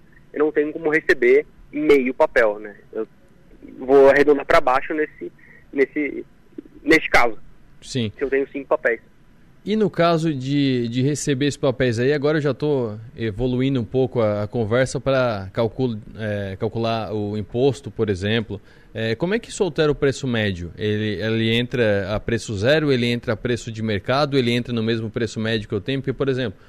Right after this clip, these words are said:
Speaker 2: comprei a vinte e dois, hoje o preço tá vinte e seis, que é o preço que tá agora mesmo, tá vinte e seis reais zerado a, a, o B B D C quatro. É, como é que, como é que ele entra? Ele entra com valor de, de mercado?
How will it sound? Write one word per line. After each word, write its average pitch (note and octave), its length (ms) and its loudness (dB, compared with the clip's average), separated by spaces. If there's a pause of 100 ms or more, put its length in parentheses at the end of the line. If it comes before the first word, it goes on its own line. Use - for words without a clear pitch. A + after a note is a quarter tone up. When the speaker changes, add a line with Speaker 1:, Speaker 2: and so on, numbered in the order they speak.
(120)
Speaker 2:
comprei D3 300 -2
a D#3 60 0
vinte D3 220 -8
e - 20 -10
dois, D#3+ 520 -2
hoje D3+ 240 0
o - 20 -4
preço D3 240 -4
tá D#3 100 -2
vinte D3 220 -6
e - 20 -14
seis, A2+ 280 0
que - 80 -6
é B2 40 -4
o - 20 -6
preço C3+ 200 -4
que - 60 -20
tá D#3 100 -2
agora C#3+ 260 0
mesmo, A#2+ 240 -4
tá G#2+ 80 -2
vinte B2+ 180 -4
e - 20 -18
seis C3 200 -4
reais B2+ 440 -2 (140)
zerado A2+ 640 0
a, F#2+ 260 -6 (380)
a, G2 320 -6
o G#2 80 -4
B A2 140 0
B A2+ 120 2
D A2 120 0
C A#2+ 160 -4
quatro. G#2+ 420 0 (380)
É, G#2 680 -2
como C3+ 200 0
é D3+ 80 2
que, C#3+ 240 -4
como D#3 180 -2
é D#3+ 40 0
que D#3+ 100 -2
ele D3 120 2
entra? A#2+ 220 -2
Ele A#2 100 0
entra B2+ 200 -2
com C#3 100 -6
valor B2 320 0
de, G#2+ 360 -4
de G#2 100 -6
mercado? A#2+ 480 -4